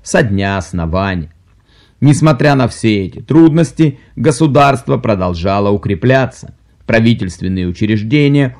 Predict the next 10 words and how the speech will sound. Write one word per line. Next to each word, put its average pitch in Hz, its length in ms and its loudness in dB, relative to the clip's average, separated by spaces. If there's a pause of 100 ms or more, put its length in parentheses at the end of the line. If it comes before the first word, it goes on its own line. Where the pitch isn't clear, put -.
(120)
успешно 107 600 2
функционировали, 110 960 -2 (360)
выполняя 123 920 2 (100)
возложенные 110 880 0
на 85 140 -4
них 92 440 -4
задачи 123 800 0 (220)
и 131 80 0
совершенствуя 113 1040 -2 (100)
системы 107 800 -2